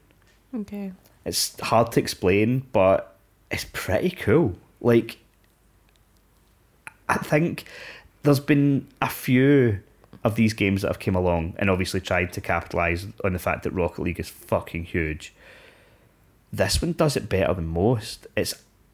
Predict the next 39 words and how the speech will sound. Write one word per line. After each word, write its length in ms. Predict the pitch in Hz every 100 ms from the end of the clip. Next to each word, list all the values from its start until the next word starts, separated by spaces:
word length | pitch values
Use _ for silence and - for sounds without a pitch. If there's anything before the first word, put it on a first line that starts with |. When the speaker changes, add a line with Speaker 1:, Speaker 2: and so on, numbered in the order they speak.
| _ _ _ - -
Speaker 2:
it's 180 | 139 -
pretty 540 | - - - 117 - 254
good. 440 | 104 185 92 - - _ _ _ _ _ -
I 80 |
don't 280 | 127 143 156
know 120 | 160
that 100 | 143 104
it's 100 | -
gonna 180 | 92
find 280 | 90 98 90
an 100 | 71
audience. 480 | 73 135 113 78 98
It's 120 | -
a 60 | 107
free-to-play 420 | 147 - - 95
game. 220 | 90 101
It's 100 | -
on 140 | 110 117
op-, 160 | 101 -
it's 180 | 104 -
in 80 |
an 140 | 95 104
open 240 | 113 92
beta 240 | 85 87 101
just 240 | 95 -
now. 120 | 90
I 200 | 92 98
Speaker 1:
Okay. 140 | 196 95
Speaker 2:
would 160 | 90
recommend 360 | 92 - 82 87
checking 280 | 80 78 -
it 60 |
out. 300 | 55 104 120 - - - - - - - _ _ _ _ _ _ _ -
It's 160 | 113
cool. 420 | - 104 123 - - _ _ 113
It 160 | 107 135
is 100 | -
cool, 440 | - 107 139 110 110 _
but 440 | - 101 95 -